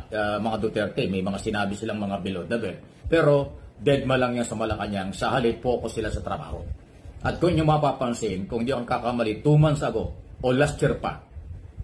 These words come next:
di ba, na nagsabi na, na ang kampo ni Duterte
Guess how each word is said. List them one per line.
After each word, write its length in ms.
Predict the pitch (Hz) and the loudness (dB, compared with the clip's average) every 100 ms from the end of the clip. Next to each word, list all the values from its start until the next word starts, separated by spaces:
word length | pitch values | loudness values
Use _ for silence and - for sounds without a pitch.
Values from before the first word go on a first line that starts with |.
| - - - | -12 -12 0
di 80 | 117 | 2
ba, 240 | 135 160 147 | 4 2 0
na 240 | 120 123 120 | 0 2 0
nagsabi 560 | 120 - 117 117 120 | 0 0 0 2 0
na, 80 | 131 | 0
na 160 | 120 117 113 113 | 0 0 0 -2
ang 80 | 104 | -2
kampo 320 | 120 117 117 | -2 0 -2
ni 80 | 110 | 0
Duterte 400 | 113 113 104 | 0 0 0